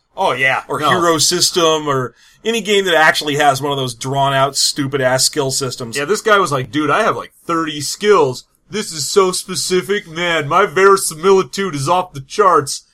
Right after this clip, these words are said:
Speaker 1: And then everyone's like, "That's cute, man."
Speaker 2: Yeah, good job. I got no problem with it. I mean, if you look at the list, it's,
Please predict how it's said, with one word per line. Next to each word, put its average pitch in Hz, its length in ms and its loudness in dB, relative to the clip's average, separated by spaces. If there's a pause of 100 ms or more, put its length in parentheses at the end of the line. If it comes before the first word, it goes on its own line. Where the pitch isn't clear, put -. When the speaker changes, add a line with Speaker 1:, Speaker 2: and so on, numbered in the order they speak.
(120)
Speaker 1:
And 143 80 -16
then 165 80 -8
everyone's 165 280 -6
like, 139 220 -2
"That's 156 240 -2
cute, 107 360 -12
man." 95 300 -16 (180)
Speaker 2:
Yeah, 113 300 -4
good 156 160 -10
job. 123 320 -2 (320)
I 220 80 0
got 262 120 2
no 254 120 4
problem 165 360 -2
with 127 120 -2
it. 147 80 -4
I 156 40 -2
mean, 165 160 -6
if 170 100 -10
you 190 60 -8
look 196 160 -4
at 220 60 -10
the 175 100 -6
list, 160 340 0
it's, 151 300 -10